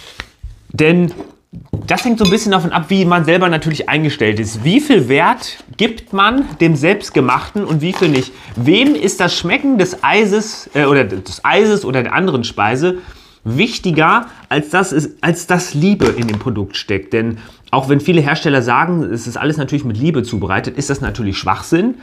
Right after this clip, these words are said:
Höchstens Liebe, weil sie sich auf das Geld freuen. Aber Liebe hat man halt hauptsächlich, wenn, äh, es, ja, ein, ein, man selber macht oder ein Herzensmensch selber macht oder was auch immer.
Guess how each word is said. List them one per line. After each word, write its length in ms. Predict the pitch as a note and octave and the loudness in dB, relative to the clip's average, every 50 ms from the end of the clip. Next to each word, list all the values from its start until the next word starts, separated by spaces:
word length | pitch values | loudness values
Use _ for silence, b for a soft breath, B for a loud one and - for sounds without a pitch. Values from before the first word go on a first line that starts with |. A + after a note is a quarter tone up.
| B B B B B B B B B | B B B B B B B B B
Höchstens 380 | - C3+ C#3 - D3 C3 - - | 2 2 2 2 0 -2 0 0
Liebe, 300 | A#2+ C#3+ E3 E3 D#3 A2+ | 0 2 4 4 4 2
weil 180 | A2+ A#2+ B2+ | 2 0 0
sie 80 | B2+ B2 | -2 -4
sich 160 | B2+ B2 B2 | -4 -4 -4
auf 100 | A2+ - | -6 -4
das 200 | A2+ G#2+ - - | -4 -6 -6 -2
Geld 240 | G#2+ G#2+ C3 B2 - | 0 2 2 2 0
freuen. 340 | - - D3 E3+ G3 A3 A3 - - - - - _ _ _ _ _ _ _ - - | 0 0 2 2 2 2 0 -4 -10 -16 -18 -20 _ _ _ _ _ _ _ -10 -4
Aber 180 | - B2+ B2 B2 | -2 0 0 0
Liebe 320 | B2+ D3+ F#3 F#3+ G3 D3+ | 0 0 2 2 2 0
hat 140 | D#3 D#3 - | 0 -2 0
man 180 | D#3+ D3+ C#3 | 0 -2 0
halt 160 | C#3 B2+ A#2 - | -2 -4 -2 -2
hauptsächlich, 640 | C#3+ D3+ - - D#3+ D#3 D3+ E3 D#3 D3 D3+ - B B B B B B | -2 -2 -2 0 -2 -2 0 0 -2 -2 -2 -6 B B B B B B
wenn, 440 | B G#2 A#2 C3 C3 C3 C3+ C3+ C3 B B B B - | B -2 0 2 2 4 2 0 0 B B B B -4
äh, 240 | A#2 A#2 A#2 A2+ G#2+ - - | -2 0 0 -2 -2 -6 -4
es, 280 | - B2+ - - - - - | -4 -4 -4 -6 -10 -12 -10
ja, 240 | G2+ F#2 D#2+ D#2 - | -8 -8 -8 -8 -8
ein, 180 | G2+ G#2+ G#2+ - | -8 -8 -6 -8
ein, 320 | E2+ F2 - A#2 A#2 - - | -10 -10 -4 -2 -2 -2 0
man 200 | A#2+ A2+ G#2+ G2+ | 0 0 0 2
selber 280 | G2 C3 C3 C3+ C3+ A#2+ | 2 2 2 2 2 0
macht 280 | A2+ A2+ A2+ A2 - - | 0 0 -2 -2 -4 -8
oder 140 | G#2+ G#2 | -8 -8
ein 100 | F2+ F#2+ | -8 -8
Herzensmensch 720 | F2 E2+ G#2+ A2+ A#2+ - - A2+ G#2 A2+ A2 G#2+ G#2 G#2 G#2 | -10 -12 -12 -14 -12 -8 -8 -8 -6 -4 -4 -4 -4 -4 -4
selber 300 | G#2+ G2 G2+ G#2 G2+ G2 | -4 -2 -2 0 0 0
macht 260 | G2+ G2+ G#2 G#2 - | 0 0 -2 -2 -2
oder 160 | G2 G2 F#2 | -6 -4 -2
was 160 | G2 G#2+ - | -2 -2 -2
auch 140 | - F#2+ F#2 | -4 -6 -4
immer. 380 | G#2+ A2+ A2+ F#2+ G2+ A2+ - | -2 -2 0 0 0 -2 -2